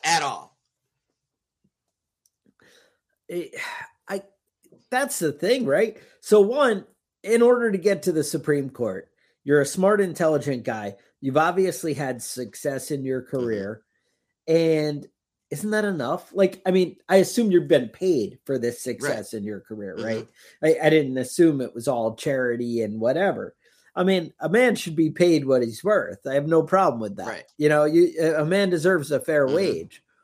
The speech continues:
Speaker 2: You know, that, that's all good. But isn't it enough? Like, we always want more, but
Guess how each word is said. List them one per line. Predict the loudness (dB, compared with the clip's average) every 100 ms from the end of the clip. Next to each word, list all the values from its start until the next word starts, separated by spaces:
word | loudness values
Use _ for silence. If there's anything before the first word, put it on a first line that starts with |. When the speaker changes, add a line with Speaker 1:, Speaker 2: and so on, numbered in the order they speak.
| _ -20 -20 _ _ -6
Speaker 2:
You | -4
know, | -2 -6 _ _ _ 0
that, | 2 2
that's | 0 2
all | 4 4 4
good. | 4 2 -2 -2
But | -2 -2 _ _ _
isn't | -10 -4 -2
it | -2
enough? | -4 -4 -6 -8 -10 -20 _ _ _ _ -4
Like, | -2 -4 -14 _ _ _ _ _ _
we | 0 2
always | 6 6 4
want | -2 -6 -6
more, | -6 -2 -2 -2
but | -4 -6